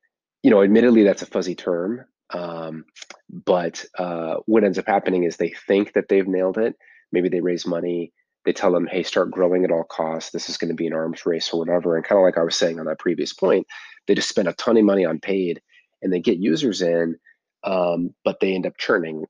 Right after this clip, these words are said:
uh, or their, you know, their, their retention curve never, um, never tapers off. So their cohorts can't kinda stack on top of each other. And that,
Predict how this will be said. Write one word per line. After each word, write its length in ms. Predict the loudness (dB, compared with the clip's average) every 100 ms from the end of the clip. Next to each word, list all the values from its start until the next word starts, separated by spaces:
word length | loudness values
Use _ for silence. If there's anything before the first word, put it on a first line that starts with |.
| -14 -10
uh, 320 | -8 -6 -6
or 140 | -4 0
their, 260 | 2 2 0
you 100 | -2
know, 220 | -4 -4 0
their, 260 | 2 2 0
their 100 | 0
retention 540 | 0 0 0 0 -2
curve 380 | 0 0 0 -2 -8 -20 -20 -14 -2
never, 560 | 2 2 4 4 2 -2 _ -10
um, 400 | -8 -8 -10 -14 _ -20 _ _ _ _ _ _ _ _ _ -20 -20 -2
never 220 | 0 2
tapers 380 | 2 0 0 -2
off. 180 | -2 -2
So 140 | -2
their 140 | -2 0
cohorts 440 | 0 2 0 -2
can't 240 | -4 -4
kinda 180 | -4 -6
stack 400 | -6 -6 -6 -6
on 140 | -8 -8
top 220 | -8 -8
of 100 | -10
each 140 | -10
other. 240 | -8 -10 -12 -16 -20 -18 0
And 140 | 4
that, 280 | 6 4 2